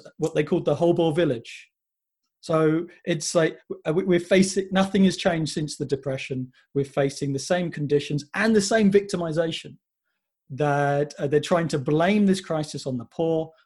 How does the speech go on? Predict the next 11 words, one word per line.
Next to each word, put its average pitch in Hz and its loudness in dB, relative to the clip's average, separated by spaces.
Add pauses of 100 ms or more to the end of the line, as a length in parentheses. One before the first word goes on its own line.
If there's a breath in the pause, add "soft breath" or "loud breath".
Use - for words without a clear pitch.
(120)
when 135 -4
in 135 -4 (260)
fact, 151 -4 (220)
uh, 135 -4
the 131 -4
responsibility 147 0
for 131 -2
it 127 -8 (320 soft breath)
is 139 -4 (380)
the 139 -2
capitalist 160 -4